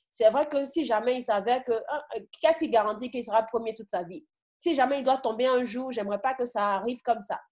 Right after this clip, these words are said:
Voici comment vous mettez un problème devant le parent et puis il réfléchit à deux fois, il vous appelle. Vous comprenez ? C'était important pour moi de, de vous faire comprendre comment, quand on a un produit,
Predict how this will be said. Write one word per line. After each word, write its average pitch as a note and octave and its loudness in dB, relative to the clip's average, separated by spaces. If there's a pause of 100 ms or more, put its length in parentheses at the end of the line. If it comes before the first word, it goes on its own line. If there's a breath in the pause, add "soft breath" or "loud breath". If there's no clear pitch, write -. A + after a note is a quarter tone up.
(300)
Voici B3 -4
comment C#4 2
vous A#3+ -6
mettez G3+ -4
un C4 -2
problème A3+ -4
devant G3+ -4
le G#3+ -6
parent G3 -6 (280)
et F#3+ -10
puis C#4 -4
il G3 -6
réfléchit G3 -6
à G#3+ 0
deux G#3+ -4
fois, G#3+ -6
il F#3+ -6
vous F#3+ -8
appelle. D#3 -8
Vous E3 -20
comprenez ? G3 -8 (500)
C'était - 2
important C#4 4
pour A#3+ -2
moi A#3+ -2 (280)
de, A3 4
de A#3 0
vous D4 -2
faire D4+ 4
comprendre B3 -4 (440)
comment, D#4 2 (200)
quand E4 2
on B3 -2
a G#3 -6
un C4+ 4
produit, A3 -6